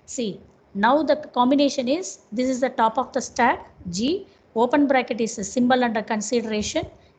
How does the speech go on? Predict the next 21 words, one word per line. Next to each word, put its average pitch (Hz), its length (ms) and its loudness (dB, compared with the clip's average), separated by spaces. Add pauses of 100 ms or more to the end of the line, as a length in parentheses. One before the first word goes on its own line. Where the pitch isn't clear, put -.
(140)
G 277 340 4
open 220 300 -2
bracket. 190 540 -2 (460)
Look 233 260 0
at 339 280 4 (260)
what 220 240 0
it 240 120 -4
says. - 520 -6 (920)
Open 220 340 -2
bracket 214 580 -2 (1200)
E. 190 220 -4 (2250)
Then 247 200 0
the 254 140 4
remaining 254 680 0 (320)
I 208 100 -4
need 220 260 -4
to 339 240 -6 (560)
retain 190 580 2 (300)
except 226 480 -6
G. 190 240 -6 (1040)
Now 269 500 2